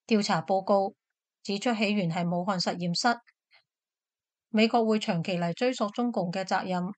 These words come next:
甚至包括賠款上訴、打法律戰。宋國成分析，川普上任後會主導中美新冷戰，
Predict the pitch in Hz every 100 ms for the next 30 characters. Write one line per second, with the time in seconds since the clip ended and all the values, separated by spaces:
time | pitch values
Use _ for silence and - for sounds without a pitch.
0 | _ _ - 226 214 233 233 262 277 220
1 | - 185 151 190 226 190 180 202 196 -
2 | _ _ - 196 214 202 185 175 208 196
3 | 190 - _ _ _ _ _ _ _ -
4 | 254 262 262 247 180 165 254 269 285 262
5 | _ _ _ _ - 311 302 247 233 220
6 | 202 190 180 185 170 - 208 214 233 214
7 | 196 254 254 196 214 233 214 180 202 190
8 | 185